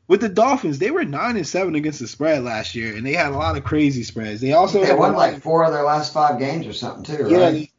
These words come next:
Speaker 1: they did. Uh, or it was, uh, three out of the last five. But, um, they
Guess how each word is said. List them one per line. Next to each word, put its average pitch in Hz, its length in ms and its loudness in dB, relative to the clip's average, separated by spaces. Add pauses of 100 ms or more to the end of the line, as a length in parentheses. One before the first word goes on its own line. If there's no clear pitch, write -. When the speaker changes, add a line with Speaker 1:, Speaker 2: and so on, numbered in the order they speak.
(100)
Speaker 1:
they 156 120 2
did. 151 580 2
Uh, 135 160 4
or 147 420 2
it 147 80 0
was, 143 280 2
uh, 139 320 0 (100)
three 202 180 2
out 190 60 2
of 175 60 0
the 156 80 0
last 147 360 -2
five. 127 420 -4 (540)
But, 135 240 4
um, 131 400 0 (260)
they 139 400 -2